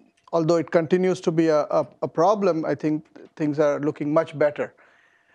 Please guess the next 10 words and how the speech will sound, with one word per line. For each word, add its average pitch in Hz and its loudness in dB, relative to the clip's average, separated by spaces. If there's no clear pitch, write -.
So 190 4
my 185 -2
talk, 226 2
uh, 175 4
is 170 0
gonna 185 0
be 185 2
about 180 0
computational 165 -2
epidemiology 180 0